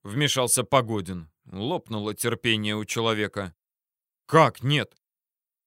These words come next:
Так это их убили", вздрогнул студент. "Весь город об этом гудит. Говорят, у нас завелся потрошитель. Ну, помните,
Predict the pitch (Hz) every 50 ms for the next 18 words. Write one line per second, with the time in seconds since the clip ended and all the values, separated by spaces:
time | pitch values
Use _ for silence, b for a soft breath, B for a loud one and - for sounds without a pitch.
0 | _ - 180 175 - 208 - - 170 170 185 220 - - 220 185 156 180 170 123
1 | 95 80 - _ _ _ _ _ - 120 131 123 160 165 139 110 120 120 107 -
2 | - 139 127 117 110 95 - _ _ _ _ _ _ 101 113 131 170 170 139 135
3 | 175 190 165 151 160 160 151 160 147 147 143 127 143 156 127 131 107 - - _
4 | _ _ _ - 95 95 127 135 151 160 156 156 160 160 165 170 143 117 131 151
5 | 151 156 180 151 - - 151 - 151 - - 151 147 - - 185 165 123 - 107
6 | 90 - _ _ _ _ _ _ _ _ - 120 127 110 90 - 139 165 175 170
7 | 139 117 - 104 92 78